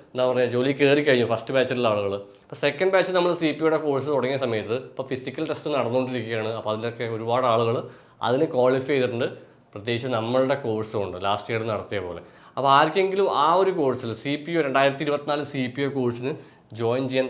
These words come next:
താല്പര്യമുണ്ടെങ്കിൽ ഞാനൊരു നമ്പർ സ്ക്രീനിൽ കാണിച്ചിട്ടുണ്ട്, നയൻ സീറോ ഫോർ എയ്റ്റ് സിക്സ് സെവൻ നയൻ സിക്സ് സെവൻ നയൻ. അപ്പോൾ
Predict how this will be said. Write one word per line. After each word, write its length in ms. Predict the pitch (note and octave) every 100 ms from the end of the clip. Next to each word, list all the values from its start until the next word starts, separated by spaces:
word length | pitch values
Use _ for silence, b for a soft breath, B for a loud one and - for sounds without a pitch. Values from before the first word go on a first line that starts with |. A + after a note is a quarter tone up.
| A#2
താല്പര്യമുണ്ടെങ്കിൽ 500 | G#2+ A#2 G2+ G2+ A#2+
ഞാനൊരു 200 | A2+ A2 G#2
നമ്പർ 240 | G#2 A#2 A#2
സ്ക്രീനിൽ 300 | A#2+ G#2+ G#2+ G#2+
കാണിച്ചിട്ടുണ്ട്, 440 | G2 G2 G2 A#2 A#3+ B B B B
നയൻ 180 | A2 C3+ C#3+
സീറോ 220 | C#3+ C#3 A#2
ഫോർ 120 | G#2 A#2
എയ്റ്റ് 160 | D3+ -
സിക്സ് 180 | A#2 -
സെവൻ 160 | G2 F#2 F#2
നയൻ 120 | G#2+ B3+ - _ -
സിക്സ് 180 | - G#2+
സെവൻ 160 | F2+ F2
നയൻ. 140 | - _ b b b C3+
അപ്പോൾ 160 | G3